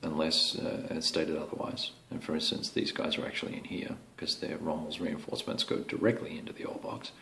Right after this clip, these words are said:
And I can move two S Ps worth of troops each turn in February.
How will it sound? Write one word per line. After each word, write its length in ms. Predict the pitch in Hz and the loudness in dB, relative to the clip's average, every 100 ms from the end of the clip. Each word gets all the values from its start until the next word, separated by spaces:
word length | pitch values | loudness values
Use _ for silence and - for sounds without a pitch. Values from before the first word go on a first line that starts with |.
| - - - - - - - - - - - - - | -16 -6 0 4 2 0 -10 -20 -10 -6 -4 -6 4
And 100 | 110 | 8
I 80 | 117 | 10
can 160 | 139 127 | 12 12
move 380 | 104 104 - | 12 12 10
two 500 | - - 101 101 101 - | 2 10 12 12 6 4
S 200 | 85 - | 4 4
Ps 420 | - 123 76 - | 4 6 6 4
worth 300 | - - - | 2 0 0
of 140 | - | 0
troops 640 | - - 53 - - - - - 87 | 0 6 6 6 2 2 -6 -6 0
each 360 | 87 - - - - - - - - - | 2 2 0 -4 -20 -20 -20 -20 -16 -6
turn 540 | - - - - - - - - | 0 4 4 4 0 -4 -12 2
in 220 | 82 78 | 4 4
February. 560 | - - - 73 - | 2 4 4 2 -2